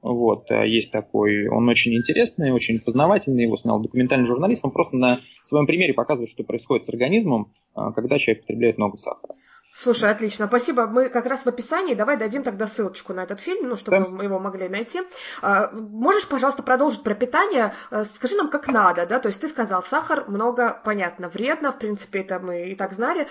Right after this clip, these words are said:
Speaker 2: А, расскажи нам дальше, что мы можем, как мы можем питаться,
Speaker 1: Мгм.
Speaker 2: чтобы помогать нашему мозгу, что делать нужно?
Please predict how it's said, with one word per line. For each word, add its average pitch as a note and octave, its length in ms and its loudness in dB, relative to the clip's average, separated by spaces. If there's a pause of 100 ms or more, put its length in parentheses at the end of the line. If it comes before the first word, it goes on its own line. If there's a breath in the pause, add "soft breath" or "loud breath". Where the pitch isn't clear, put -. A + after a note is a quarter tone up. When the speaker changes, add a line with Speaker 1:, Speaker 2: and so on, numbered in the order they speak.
(200 loud breath)
Speaker 2:
А, G3 400 2
расскажи B3 280 -6
нам D4 180 2
дальше, G#3 340 -2
что C4 320 -2
мы C4+ 120 0
можем, A#3 480 -4 (380)
как B3+ 140 -2
мы C4 80 -4
можем A#3+ 200 -2
питаться, A#3+ 280 -6
Speaker 1:
Мгм. B3 60 -4
Speaker 2:
чтобы G3 180 -8
помогать G#3 400 -4
нашему F3 280 -12
мозгу, E3+ 340 -10
что G#3 440 -8
делать F#3+ 320 -8
нужно? F#3 380 -6